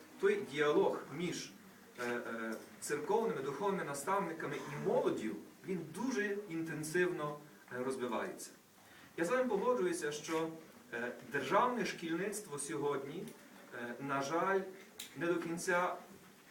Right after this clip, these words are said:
я би сказав, розуміє, що ціла людина, це не тільки її тіло і розум, але це її духовне життя. Е, в тому році, який, е, е, це держава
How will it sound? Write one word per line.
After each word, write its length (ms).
я 120
би 60
сказав, 240
розуміє, 760
що 280
ціла 560
людина, 560
це 140
не 140
тільки 300
її 200
тіло 300
і 140
розум, 380
але 160
це 180
її 140
духовне 560
життя. 360
Е, 300
в 60
тому 200
році, 320
який, 540
е, 40
е, 460
це 160
держава 720